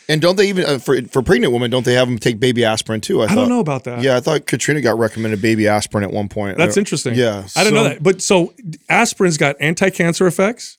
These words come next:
Speaker 3: Hmm.
Speaker 2: It's got anti-stroke effects, uh, and it can prevent heart attack in certain people.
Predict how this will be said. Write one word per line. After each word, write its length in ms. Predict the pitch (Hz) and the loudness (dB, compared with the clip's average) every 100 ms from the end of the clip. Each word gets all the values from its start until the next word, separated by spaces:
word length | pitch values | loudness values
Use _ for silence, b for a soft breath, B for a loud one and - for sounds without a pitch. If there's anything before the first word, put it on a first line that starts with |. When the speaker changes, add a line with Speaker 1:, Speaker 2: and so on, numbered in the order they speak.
| _ - | _ -4
Speaker 3:
Hmm. 140 | 117 b b b | -4 b b b
Speaker 2:
It's 120 | 139 | -4
got 140 | - 156 | -2 -2
anti-stroke 1040 | 151 156 - 151 143 135 147 - - 151 180 | 0 -2 0 2 2 2 -2 -6 0 0 0
effects, 540 | 170 196 226 - - - - | 0 -2 -4 -14 -20 -20 -6
uh, 200 | 139 127 143 | -4 -2 0
and 380 | 135 135 135 - | 0 0 -2 -2
it 160 | 135 | -4
can 160 | - 123 | -2 -2
prevent 360 | - 127 131 - | -2 -2 -2 0
heart 120 | 175 | 0
attack 340 | - 127 117 | 0 -2 -4
in 140 | - 120 | -4 -4
certain 240 | - 131 | -4 -4
people. 300 | 131 123 113 | -4 -4 -8